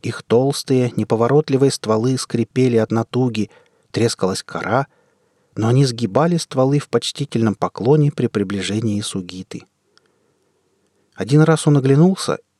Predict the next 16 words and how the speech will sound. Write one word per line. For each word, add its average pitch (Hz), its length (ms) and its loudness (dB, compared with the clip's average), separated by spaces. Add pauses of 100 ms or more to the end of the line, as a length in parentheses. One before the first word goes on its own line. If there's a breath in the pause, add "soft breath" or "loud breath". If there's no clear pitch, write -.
и 131 100 0
увидел, 127 520 2
что - 280 -4
разогнуться 107 800 0
смогли 95 460 -6
не 135 120 0
все. - 380 -6 (680)
Некоторые 98 520 -2
остались 147 420 -2
лежать 107 340 -2
со - 120 -6
сломанными 107 520 -2
стволами, 104 640 -4 (260 soft breath)
касаясь - 480 -2
кронами 95 480 -4
асфальта. 78 640 -8